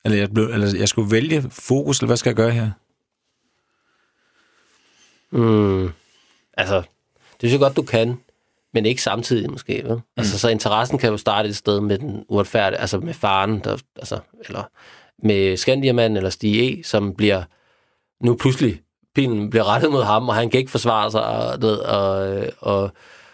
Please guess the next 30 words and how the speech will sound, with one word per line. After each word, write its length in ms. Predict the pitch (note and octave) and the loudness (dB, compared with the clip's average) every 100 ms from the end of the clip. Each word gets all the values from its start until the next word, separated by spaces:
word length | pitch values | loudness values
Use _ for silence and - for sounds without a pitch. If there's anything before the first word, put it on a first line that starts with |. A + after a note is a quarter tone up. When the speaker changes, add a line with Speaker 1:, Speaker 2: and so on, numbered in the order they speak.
| - | -8
Speaker 2:
og 100 | A2+ | -4
smart 260 | C3 A#2+ A2 | 0 0 2
nok 140 | A2+ | 0
har 80 | G#2+ | 2
de 100 | A2 | 2
valgt 220 | A2+ A2 | 2 2
en, 160 | A2 G2+ | 0 0
der 60 | |
heller 200 | G2 A2 | 0 0
ikke 120 | A2 | 0
har 120 | A2 G#2 | 0 -2
noget 160 | G2+ | -2
familie, 420 | - G#2+ G#2+ G2+ | 0 0 0 0
der 80 | G2 | 0
er 160 | F#2 F#2 | 0 0
synderligt 460 | - G#2+ G#2 G2+ | -2 -2 0 0
oprørt, 380 | F#2+ G#2 G#2 A2+ | 0 0 0 0
ikke? 180 | A#2+ C3 | -4 -4
Så 120 | - | 0
er 60 | A#2+ | 0
der 60 | |
Speaker 1:
Mm. 60 | G#2 | 2
Speaker 2:
kun, 140 | A#2 | -2
så 80 | G#2+ | 0
er 20 | |
det 80 | B2 | 2
overladt 300 | A2+ B2+ A#2 | 2 0 -2
til 100 | - | 0
alle 280 | A2 G#2 A#2 | 2 2 2
os 340 | G#2+ G#2+ - | 0 -2 -4